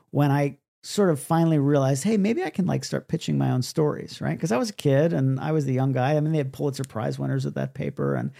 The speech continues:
um, you know, I was like, "Oh, maybe I can just, like, actually pitch something that I wanna do."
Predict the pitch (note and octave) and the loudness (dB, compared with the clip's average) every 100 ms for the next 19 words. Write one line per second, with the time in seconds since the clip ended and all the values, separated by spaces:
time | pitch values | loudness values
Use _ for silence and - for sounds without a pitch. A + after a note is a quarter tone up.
0 | - - - - C#3+ D3 C#3 C3+ C3 _ | -20 -20 -20 -4 0 2 0 -2 -6 _
1 | _ _ _ - E3+ D#3 C#3 C#3 C3 C#3+ | _ _ _ -4 2 2 4 2 0 -4
2 | C#3 G3+ G3 B3 D#4+ D4 A#3 G#3+ A3 - | 0 0 2 0 -2 -4 -2 -2 -2 -6
3 | G3 E3+ F3 - F3 - - E3 C3 B2+ | -6 -4 -4 -6 -8 -4 -2 2 4 4
4 | F#3 B3+ A2+ A2 - - | 2 2 0 -2 -4 -10